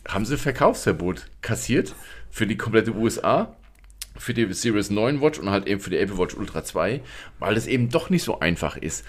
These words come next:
Und ich bin absolut bei dir. Ich hab mir die Apple Watch Ultra zwei nicht gekauft. Am Anfang, wie es hieß, es kommt eine Ultra zwei, hab ich sofort gesagt, okay, wo kann ich bestellen? Und dann hab ich gesehen, hey, die hatte nichts Neues, also wirklich gar nichts.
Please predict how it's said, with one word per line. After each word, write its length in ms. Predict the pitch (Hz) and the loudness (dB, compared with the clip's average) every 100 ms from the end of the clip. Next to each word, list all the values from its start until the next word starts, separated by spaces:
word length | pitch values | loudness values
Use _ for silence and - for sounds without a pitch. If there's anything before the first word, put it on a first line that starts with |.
| - - | -16 -2
Und 220 | 113 120 120 - | 0 0 -2 -14
ich 220 | - 120 - | -6 -6 -6
bin 400 | - - 127 - | -14 0 0 2
absolut 240 | 170 190 | 0 2
bei 160 | 175 165 | 2 2
dir. 220 | 101 80 - - - - | 2 0 -6 -18 -20 -12
Ich 160 | - 107 | -6 -2
hab 160 | 127 160 | 0 2
mir 120 | 180 | 2
die 120 | 143 | 2
Apple 220 | 131 151 | 2 2
Watch 240 | 127 123 - | 0 -2 -2
Ultra 300 | 143 - 110 | 0 0 0
zwei 320 | 113 113 120 | 4 4 4
nicht 200 | 135 - | 0 -2
gekauft. 360 | 139 127 107 | -4 0 0
Am 100 | 76 | 0
Anfang, 260 | 92 160 170 | -2 0 -2
wie 60 | 123 | 0
es 60 | |
hieß, 180 | 147 151 | -2 -2
es 100 | 110 | -2
kommt 220 | 147 131 | -2 0
eine 240 | 113 107 117 | -4 2 2
Ultra 320 | - - 95 | 2 -2 0
zwei, 140 | 107 | 4
hab 80 | 117 | 4
ich 40 | 107 | 2
sofort 240 | 98 101 | -2 0
gesagt, 200 | 107 - | 0 -2
okay, 300 | 92 117 127 | -2 2 2
wo 140 | 95 87 | 0 -2
kann 160 | 98 | -2
ich 100 | 95 | -2
bestellen? 320 | 95 104 139 | -2 0 0
Und 80 | - | 2
dann 160 | 120 120 | 2 4
hab 80 | 120 | 2
ich 60 | |
gesehen, 240 | 120 131 123 - - | 2 0 0 -12 -16
hey, 220 | - 87 | -12 -10
die 100 | 87 | -8
hatte 180 | 87 - | -6 2
nichts 300 | 135 220 - | 2 2 -2
Neues, 300 | 143 202 - | 0 0 -2
also 180 | - 107 | -6 -8
wirklich 240 | 117 - | -8 -4
gar 220 | - 156 214 | -2 2 2
nichts. 320 | 90 - | 2 -4